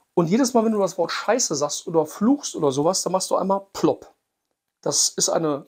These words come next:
Reaktion, du merkst das dann. Du kannst ja auch so einen Klicker nehmen, ne, wie oft du Scheiße sagst. Und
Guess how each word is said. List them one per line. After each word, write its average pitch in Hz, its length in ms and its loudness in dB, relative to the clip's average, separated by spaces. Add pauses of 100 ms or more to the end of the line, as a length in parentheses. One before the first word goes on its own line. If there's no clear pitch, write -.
Reaktion, 151 760 0
du 139 80 -6
merkst 135 400 -4
das - 180 -6
dann. 254 300 -2 (460)
Du 156 80 -16
kannst 175 300 -2
ja 180 40 -2
auch 170 120 -6
so - 180 -4
einen 143 340 -6
Klicker 233 320 0
nehmen, 208 440 0
ne, 190 260 0
wie 151 100 -4
oft - 240 -4
du 156 280 -6
Scheiße 175 420 -2
sagst. 175 340 -4
Und 156 260 -8